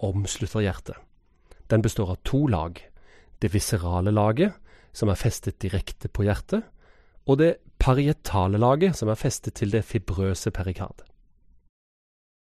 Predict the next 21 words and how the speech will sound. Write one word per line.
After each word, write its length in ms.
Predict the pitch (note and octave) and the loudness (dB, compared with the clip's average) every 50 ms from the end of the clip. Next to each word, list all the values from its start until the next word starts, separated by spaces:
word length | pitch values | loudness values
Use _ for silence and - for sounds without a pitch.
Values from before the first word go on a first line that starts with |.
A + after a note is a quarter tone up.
| _ _ _ - - | _ _ _ 0 4
Disse 180 | - F3+ - A3+ | 4 6 6 4
to 160 | - - F#3 F3 | 4 6 6 6
lagene 440 | C#3 A#2+ A#2 A#2 B2 C#3 C#3+ C#3+ A#2+ | 6 6 6 4 4 4 4 4 4
danner 320 | - B2+ G#2 F#2 F#2+ G#2+ | 2 2 2 2 0 -2
altså 160 | G#2+ - B2 G2 - | -2 -2 -2 -2 0
hulrom 560 | - D#3 B2 G#2 F#2 G2+ A#2 D#3 F#3+ F#3 D#3+ B2 | 2 2 2 2 2 4 6 6 6 6 4 2
som 180 | - B2 - C#3+ | 0 0 2 2
inneholder 560 | C#3 A2+ G2 E2+ F#2 F#2+ F#2 G#2+ A2+ A#2+ - - - | 2 2 2 2 0 0 0 -2 -2 -4 -4 -6 -4
perikardvæsken. 880 | - F#2+ G2 F2+ - - - F2 F2 F#2 F#2 F2 - - - G2 E2 - _ _ _ _ _ _ _ _ _ - - - - - - - - - - | -2 -2 -2 -4 -4 -6 -6 -8 -8 -8 -8 -8 -8 -8 -8 -10 -10 -12 _ _ _ _ _ _ _ _ _ -20 -20 -20 -20 -20 -20 -20 -14 -4 0
Denne 160 | A2 G2+ A2+ | 0 4 4
væsken 380 | C3 A#2+ - - - B2+ B2+ | 4 4 2 2 2 2 2
fungerer 420 | B2 - A2+ G2+ F#2+ F#2+ F#2+ A2+ A2 | 2 2 0 0 0 0 -2 -2 -4
som 160 | - G2 G2+ | -2 -2 -2
et 160 | G#2+ - - - - - | -2 -4 -8 -14 -8 -2
glidemiddel 800 | - B2+ C3 C3+ A2 F#2 - - G2 G#2 A#2 B2+ B2+ - F3+ G3 F#3+ | 0 2 2 2 0 -2 -2 -2 0 2 2 2 2 2 2 2 2
mellom 280 | D#3 A2+ G#2+ A2 G#2+ G#2 | 0 -2 0 0 0 0
den 320 | A2 G2+ G2+ G2+ G#2 G2+ - - - - _ | 0 -2 -2 -2 -2 -4 -6 -10 -16 -8 _
parietale 800 | - A2+ G2 F#2 F#2+ F#2 - - - G#2 G2+ G2+ A2 D3 G3+ - - - - - - - | -2 0 0 0 0 -2 -2 -4 -2 0 2 2 2 0 -2 -4 -8 -16 -20 -16 -6 -4
og 120 | B2 A2 | -2 0
viscerale 560 | C#3+ - - - D#3+ A2 F#2+ F2 F2 F2+ F#2 | 0 0 0 0 -2 -2 -2 -4 -2 -2 -2
membranen. 480 | F#2+ G2 G2 G2 F#2 E2+ D#2 D2 - | 0 0 0 -2 -2 -6 -8 -12 -16